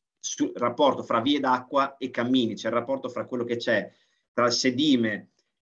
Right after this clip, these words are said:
magari anche non strutturato, de-, dei percorsi terrestri e il loro collegamento con le antiche vie d'acqua che collegavano la zona dei Colli Ugani con tutta la pianura veneta, in particolare con Venezia. E quindi, eh, sono molto contento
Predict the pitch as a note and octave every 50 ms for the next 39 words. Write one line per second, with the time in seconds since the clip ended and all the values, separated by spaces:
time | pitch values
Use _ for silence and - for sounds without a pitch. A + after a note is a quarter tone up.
0 | - B2+ B2+ C3 C3 C#3+ C#3 C3+ C#3 C#3 C#3 C3 C3+ D3+ E3 D#3+ - - C3 C3
1 | - - C3+ C3+ C#3 C3 A2 - - - A2 G#2 G2 - - G#2+ A2 A2+ A2+ A2
2 | A#2 A#2+ A#2+ A#2 B2 A2+ - - C#3+ B2 - C3+ B2+ - D3 C#3 B2+ A#2+ A2+ A#2
3 | A#2 A2+ - - B2+ C3 C3 C3 - B2 B2 C3 D3 C#3 C3 - - B2 B2 B2
4 | C3+ C#3 C#3 C3 B2 B2 B2+ B2 B2+ A#2+ - A2 A2 G#2+ G#2+ G#2 G#2 G#2 D#3 D3
5 | - - G#2 A2 B2 A#2 A2+ G#2 G2+ - - A#2+ - G#2+ - - A2 A2+ A2+ B2
6 | A2+ G#2+ F#2+ G#2 G2+ G2 F#2+ F#2+ F#2 A#2+ A2+ A2 G#2+ G#2+ - A2+ A2 A2+ A#2+ A#2
7 | A2 A2 G#2 G#2+ A2 A2 A2 A2+ A2 - _ _ _ _ _ _ _ _ _ _
8 | _ _ _ _ - B2+ A#2+ A#2+ A#2 A#2 A2+ - - A#2 A#2 A2+ A2+ A2+ G#2+ -
9 | A2+ A2+ A#2 B2+ C3 A2+ G#2+ G#2+ A2 A2 B2 A2 G2 G#2+ G2 - - F2 - G2+
10 | G#2 G#2+ G#2 - G#2 G2 F#2+ G#2 G#2+ G#2 F#2 F2+ - G#2 G#2 G2+ - C#3 C3 A#2+
11 | A#2 A#2 - - - - - _ _ _ _ _ - A2+ A2 - - - - C3
12 | B2+ C3+ D#3 D#3+ E3 F#3 - C3 A#2+ A#2+ D3 C#3 B2+ B2 A#2+ A#2 -